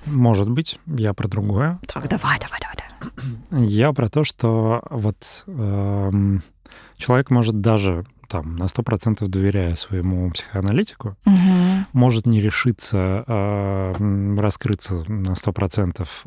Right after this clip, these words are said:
Speaker 1: на какие-то темы, произнести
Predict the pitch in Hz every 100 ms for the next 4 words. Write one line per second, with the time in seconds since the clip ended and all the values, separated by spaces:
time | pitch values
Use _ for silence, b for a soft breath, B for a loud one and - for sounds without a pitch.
0 | - 110 101 98 101 110 98 101 - 185
1 | 147 90 87 - 107 98 101 - 180 185
2 | 170